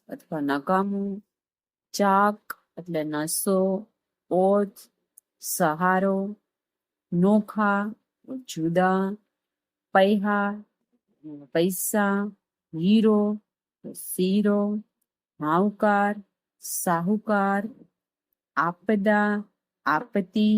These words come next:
વર્ષણ, વર્ષ, હેર, તો શહેર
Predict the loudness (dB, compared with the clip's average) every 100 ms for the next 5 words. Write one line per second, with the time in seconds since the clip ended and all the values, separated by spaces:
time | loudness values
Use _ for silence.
0 | 0 -4 _ _ _ _ _ _ _ -2
1 | -2 -2 -4 -2 0 2 0 -2 -8 _
2 | _ _ -10 -10 -4 0 2 2 0 -4
3 | -6 -10 -10 -16 _ _ _ _ _ _
4 | _ _ -4 0 2 2 0 -4 -10 _
5 | _ _ _ _ _ _ _ _ _ -12
6 | -10 -2 -2 2 2 4 4